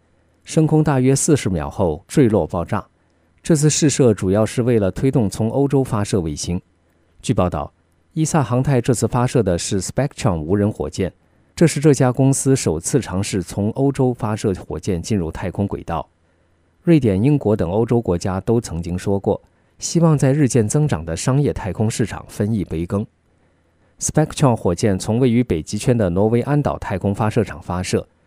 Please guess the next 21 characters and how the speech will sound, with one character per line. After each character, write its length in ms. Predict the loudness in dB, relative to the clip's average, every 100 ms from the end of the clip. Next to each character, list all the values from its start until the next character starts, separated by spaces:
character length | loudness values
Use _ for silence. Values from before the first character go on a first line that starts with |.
| _ _
它 180 | -2 -2
专 240 | 2 2 4
为 100 | 2
搭 220 | 2 0
载 160 | 2
不 160 | 0 -2
超 180 | 0 0
过 160 | 2
一 160 | 2 2
吨 200 | 2 2
的 120 | 2
中 220 | 2 2
小 180 | 2 -2
型 240 | -6 -4 -2
卫 120 | -2
星 200 | -2 -4
而 120 | -4
设 180 | -4 -6
计。 260 | -6 -12 -14 _ _ _ _ _ -6
不 100 | 0
过， 220 | 0